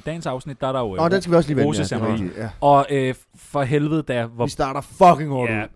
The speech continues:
Speaker 1: Petra, øh, kommer ind, og så siger hun, "Der er sket nogle ting," øh, som Lisa <laughs> selv lige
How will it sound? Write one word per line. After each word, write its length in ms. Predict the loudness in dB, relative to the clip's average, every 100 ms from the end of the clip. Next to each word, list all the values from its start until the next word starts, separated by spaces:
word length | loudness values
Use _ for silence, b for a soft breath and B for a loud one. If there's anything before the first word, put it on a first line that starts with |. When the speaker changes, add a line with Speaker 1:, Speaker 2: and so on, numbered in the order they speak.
| -4
Speaker 1:
Petra, 440 | -2 -2 0 0
øh, 60 | 0
kommer 180 | 0
ind, 140 | 0 -2
og 80 | -6
så 100 | -6
siger 140 | -6
hun, 80 | -4
"Der 60 |
er 40 | -4
sket 180 | -6 -10
nogle 120 | -6
ting," 260 | -4 -6 -8 B B B
øh, 220 | -2 -2
som 300 | 0 -2 -2 -4
Lisa 320 | -4 -2 -6 -8 -14
<laughs> 140 | -14
selv 240 | -10 -8
lige 100 | -6